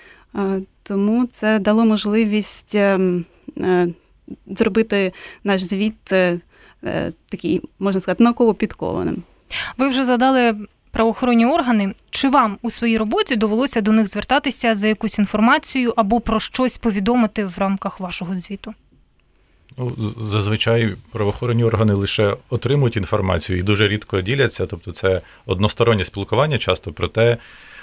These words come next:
Speaker 3: е, тобто ж частіше ми самі передаємо їм інформацію, і вони на підставі отриманих даних від нас вже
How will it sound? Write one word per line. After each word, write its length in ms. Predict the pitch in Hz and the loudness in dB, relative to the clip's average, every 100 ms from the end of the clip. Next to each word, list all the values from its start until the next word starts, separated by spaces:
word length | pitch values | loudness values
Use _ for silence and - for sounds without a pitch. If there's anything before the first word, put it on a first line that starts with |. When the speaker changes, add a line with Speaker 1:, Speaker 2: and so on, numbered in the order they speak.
| - - | -20 0
Speaker 3:
е, 340 | 92 92 92 87 - _ _ - - _ _ _ - - - - 113 107 _ _ - | 4 6 6 4 -2 _ _ -20 -20 _ _ _ -18 -18 -20 -20 -20 -20 _ _ -6
тобто 220 | - - | -4 -2
ж 220 | 104 - - - | -2 -4 -10 -6
частіше 440 | - 123 - - | 0 0 0 0
ми 140 | 135 131 | 2 2
самі 240 | - 127 | 2 0
передаємо 520 | 117 110 98 101 98 | 2 2 2 2 0
їм 180 | 101 98 | -2 -2
інформацію, 560 | 95 - - 139 170 104 | -2 -2 -2 -2 0 0
і 20 | |
вони 180 | 98 113 | 4 4
на 100 | 101 | 4
підставі 600 | - - - 98 95 87 | 0 -6 0 2 2 2
отриманих 500 | 101 - 101 87 82 | -2 0 0 0 2
даних 360 | 110 147 123 | 0 0 -2
від 120 | 110 95 | -4 0
нас 260 | 92 - | -2 -2
вже 340 | - 104 101 | -4 2 2